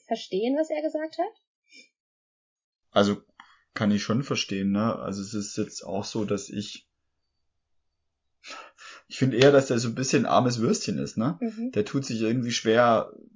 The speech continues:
Speaker 2: mit seinen Gefühlen umzugehen und der wird total wütend irgendwie, ne?
Speaker 1: Mhm.
Speaker 2: So, so wirkt es auf mich, ne?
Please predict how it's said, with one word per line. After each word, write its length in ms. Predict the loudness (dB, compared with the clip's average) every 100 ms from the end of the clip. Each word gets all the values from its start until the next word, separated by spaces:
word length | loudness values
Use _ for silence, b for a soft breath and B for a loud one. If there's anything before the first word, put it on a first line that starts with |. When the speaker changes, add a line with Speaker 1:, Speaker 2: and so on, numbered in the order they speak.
| _ -12
Speaker 2:
mit 160 | -8 0
seinen 220 | 2 2
Gefühlen 400 | 0 -2 -2 -2
umzugehen 480 | -4 -4 -2 0 2
und 80 |
der 100 | 0
wird 140 | 0 -2
total 340 | -2 0 2
wütend 280 | 0 -2 -4
irgendwie, 360 | -4 -6 -6 -4
ne? 300 | -4 -6 -8
Speaker 1:
Mhm. 240 | -14 -8 -6
Speaker 2:
So, 300 | -4 -6 -6
so 180 | -2 0
wirkt 180 | 0
es 100 | 0
auf 160 | -2 -2
mich, 180 | -4 -4
ne? 240 | -4 -4